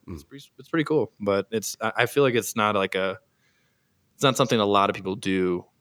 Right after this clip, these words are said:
Speaker 2: a lot anymore or anything like that.
Speaker 1: Right. I feel like it might cater to, uh,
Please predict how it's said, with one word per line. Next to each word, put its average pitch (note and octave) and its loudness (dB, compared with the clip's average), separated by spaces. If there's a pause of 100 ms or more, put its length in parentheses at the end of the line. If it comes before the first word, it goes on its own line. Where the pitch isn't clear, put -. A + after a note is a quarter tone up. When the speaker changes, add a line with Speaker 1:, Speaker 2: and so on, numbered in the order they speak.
(220)
Speaker 2:
a G2 -4
lot F2+ 0
anymore F#2 -8 (240)
or - -20
anything - -20
like - -18
that. - -10
Speaker 1:
Right. D#2+ -14 (680)
I C3 -4
feel F#3 2
like G#3 0
it B2 4
might A#2 2
cater G#2 2
to, F#2+ 2
uh, E2 -2